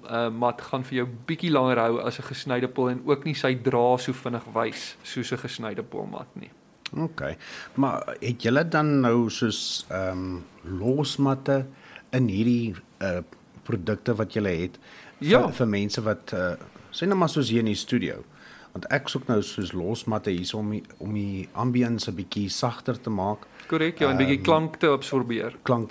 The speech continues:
Speaker 2: te absorbeer en sulke goeders,
Speaker 1: Ja,
Speaker 2: ja.
Speaker 1: so ons doen dit eintlik v-, eh, baie gereeld vir, vir kliënte.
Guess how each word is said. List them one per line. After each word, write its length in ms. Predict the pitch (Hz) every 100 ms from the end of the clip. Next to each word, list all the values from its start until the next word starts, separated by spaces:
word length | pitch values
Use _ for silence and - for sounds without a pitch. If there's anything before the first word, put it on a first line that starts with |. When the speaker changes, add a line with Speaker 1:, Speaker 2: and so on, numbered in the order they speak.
| -
Speaker 2:
te 100 | 101
absorbeer 680 | 90 - - 98 95 98 98
en 160 | 92
sulke 240 | 87 - 92
goeders, 380 | - 82 - 90
Speaker 1:
Ja, 180 | 202 160
Speaker 2:
ja. 80 |
Speaker 1:
so 180 | - -
ons 420 | 220 254 277 - -
doen 180 | 202
dit 160 | 226 208
eintlik 420 | - 190 202 190
v-, 220 | - - -
eh, 300 | 139 131 127
baie 300 | 120 127 143
gereeld 380 | 147 131 131 131
vir, 360 | 147 135 127
vir 140 | - 131
kliënte. 540 | 123 120 123 180 247